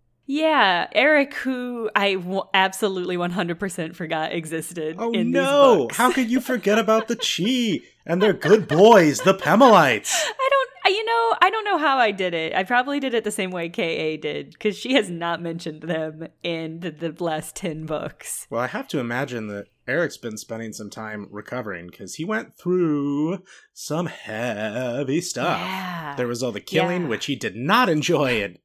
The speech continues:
Speaker 2: any way.
Speaker 1: No, he did not get the taste for the mass murder. Uh, and Marco really lingers over it in his prose. He talks a lot about what a murderer Eric is, and it's like, okay, well,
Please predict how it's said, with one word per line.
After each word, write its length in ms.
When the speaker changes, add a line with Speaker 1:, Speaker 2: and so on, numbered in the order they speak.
Speaker 2:
any 240
way. 460
Speaker 1:
No, 320
he 120
did 140
not 240
get 140
the 80
taste 320
for 80
the 80
mass 280
murder. 560
Uh, 60
and 340
Marco 340
really 460
lingers 460
over 260
it 220
in 120
his 220
prose. 720
He 100
talks 260
a 60
lot 480
about 320
what 140
a 80
murderer 440
Eric 460
is, 260
and 120
it's 140
like, 240
okay, 520
well, 340